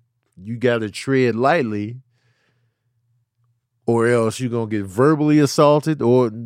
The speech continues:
even worse, physically assaulted. So they deal with that on the day-to-day. And these women are out here vulnerable, you know? And so um,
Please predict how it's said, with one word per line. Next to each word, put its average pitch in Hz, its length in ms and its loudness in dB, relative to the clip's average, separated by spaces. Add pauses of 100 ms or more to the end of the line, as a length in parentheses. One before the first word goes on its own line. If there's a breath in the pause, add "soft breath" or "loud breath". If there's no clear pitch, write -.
(120)
even 120 360 -6
worse, 143 280 -2
physically 139 520 0
assaulted. 90 560 -10
So 107 260 -2 (220)
they 117 160 0
deal 131 300 0
with 113 120 -4
that 107 180 -2
on 95 140 -8
the 90 80 -8
day-to-day. 92 720 -4 (680)
And 101 100 -6
these 104 160 -4
women 113 240 -2
are 98 80 -2
out 127 300 0
here 98 360 -4
vulnerable, 151 600 -2 (1400)
you 98 180 -10
know? 98 260 -6
And 95 120 -10
so 98 640 -4 (840)
um, 87 760 -8